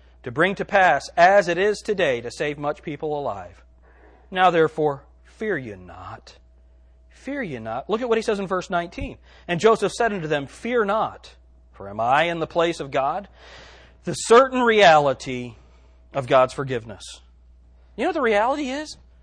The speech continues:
Joseph had already forgiven them. He had forgiven them fifty years before. This was fifty years after. This is fifty years after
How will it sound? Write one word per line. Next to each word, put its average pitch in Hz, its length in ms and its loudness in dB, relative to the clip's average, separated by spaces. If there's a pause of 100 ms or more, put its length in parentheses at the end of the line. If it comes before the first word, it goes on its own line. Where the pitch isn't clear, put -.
(600)
Joseph 233 840 2
had 202 200 4
already 240 800 8
forgiven 220 540 -4
them. - 160 -14 (880)
He 262 100 0
had 247 100 2
forgiven 277 340 -2
them 226 120 -2
fifty 269 280 -6
years 247 240 -4
before. 220 340 -4
This 247 140 -10
was 294 100 -14
fifty 226 280 -10
years 202 280 -6
after. - 400 -4 (1200)
This 302 140 -2
is 247 120 -6
fifty 320 320 0
years 320 320 2
after 330 440 4